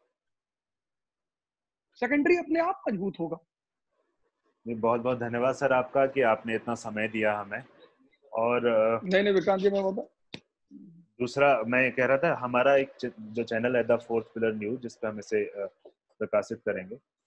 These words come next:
Speaker 2: उसके, अ, उसके लिए एक अपील आपसे हो जाती तो और बेहतर होता।
Speaker 1: नहीं, नहीं, मैं जो है आप, हम, आप लोगों से,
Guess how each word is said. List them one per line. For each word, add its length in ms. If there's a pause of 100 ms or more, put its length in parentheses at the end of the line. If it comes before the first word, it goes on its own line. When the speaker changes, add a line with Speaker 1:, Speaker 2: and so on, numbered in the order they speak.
(380)
Speaker 2:
उसके, 420
अ, 480 (800)
उसके 200
लिए 120
एक 140
अपील 500
आपसे 300
हो 320
जाती 260
तो 360
और 140
बेहतर 360
होता। 240 (1120)
Speaker 1:
नहीं, 200
नहीं, 120
मैं 480
जो 140
है 240
आप, 420
हम, 480
आप 260
लोगों 240
से, 320